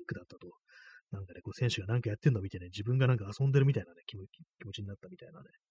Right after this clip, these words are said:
ちょっとあの、なんだ、目をそらせたような、なんか気になってたっていう、そういうのがあると思うんですけども、実際なんかひどいことになったっていうね、その直後、直後というか、もう最中からね、えらいことになってましたけども、なんか本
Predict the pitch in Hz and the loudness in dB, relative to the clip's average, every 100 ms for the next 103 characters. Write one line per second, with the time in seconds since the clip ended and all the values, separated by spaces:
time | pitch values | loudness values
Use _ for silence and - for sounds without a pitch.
0 | _ - 127 95 101 _ - - - - | _ -4 -4 -6 -10 _ -20 -20 -20 -20
1 | _ _ _ _ 120 101 98 104 101 135 | _ _ _ _ -8 -6 -4 0 8 10
2 | 117 - 139 147 - 95 92 92 92 - | 10 8 6 6 2 -2 -6 -8 -10 -4
3 | 120 117 120 - 98 - 92 92 - _ | 0 2 0 -6 -12 -10 -10 -12 -14 _
4 | - 123 98 90 92 107 95 92 90 - | -10 -6 -6 -10 -12 -12 -12 -16 -18 -18
5 | - - 87 101 104 - 110 110 - 110 | -20 -20 -18 -16 -6 -2 -2 -2 -2 -2
6 | 107 90 87 _ - - 90 101 - 92 | -2 -4 -18 _ -20 -14 -12 -10 -10 -10
7 | - 101 - - 90 _ - 95 90 90 | -10 -10 -12 -14 -16 _ -12 -10 -12 -16
8 | 90 92 95 - - - - - 143 120 | -20 -18 -18 -18 -20 -20 -8 4 4 4
9 | 101 92 92 98 101 147 113 90 92 - | -2 -4 -6 -4 2 0 0 -8 -12 -14
10 | 92 - 92 90 87 87 _ _ - - | -12 -10 -10 -10 -14 -18 _ _ -20 -20
11 | - - _ _ - 113 107 - 135 | -20 -20 _ _ -14 -12 -12 -4 -4